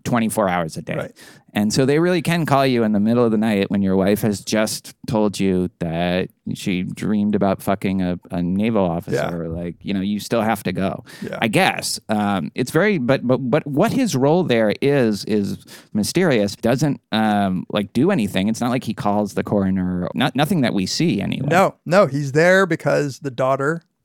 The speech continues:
Speaker 2: wanted him to be
Speaker 1: Yeah.
Speaker 2: there, and that's the role that he's playing. Like, his checks maybe depend. You never hear the transactional, like, it's,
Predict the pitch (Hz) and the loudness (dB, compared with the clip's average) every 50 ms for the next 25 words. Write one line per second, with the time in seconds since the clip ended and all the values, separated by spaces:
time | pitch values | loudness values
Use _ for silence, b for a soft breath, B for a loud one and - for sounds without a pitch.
0 | _ _ _ - 147 165 180 175 147 135 143 131 - 135 - - - - 127 123 | _ _ _ 0 2 2 2 2 0 -2 -4 -8 -6 -4 -4 -4 -4 -4 -4 -6
1 | 120 123 135 - - 269 165 135 127 123 127 120 160 160 143 - - - - 135 | -6 -8 -8 -10 -12 -10 -8 -6 -6 -6 -8 -6 -6 -8 -8 -10 -14 -10 -8 -6
2 | 131 123 123 123 120 120 123 127 123 120 - - 147 147 139 135 131 120 120 - | -4 -2 -2 -2 -2 -2 -4 -6 -10 -12 -8 -4 -4 -4 -4 -4 -6 -8 -8 -6
3 | - 131 120 - - - 160 147 - _ _ - - - - _ - - 131 120 | -6 -8 -8 -8 -6 -4 -4 -4 -6 _ _ -20 -20 -20 -18 _ -12 -8 -8 -8
4 | 120 113 117 123 - _ - - 135 135 143 B B B B - 165 156 180 196 | -8 -8 -8 -10 -10 _ -8 -6 -6 -6 -6 B B B B 2 4 6 6 6
5 | 208 202 151 - 190 196 202 208 190 151 151 - - 147 147 139 123 143 139 139 | 6 4 4 4 6 6 8 8 6 4 2 0 -2 -2 -2 -2 -2 -2 -2 -4
6 | - - 156 143 127 127 127 - - 139 147 139 139 139 - - | -6 -8 -8 -6 -6 -6 -8 -6 -4 -4 -4 -4 -6 -8 -8 -12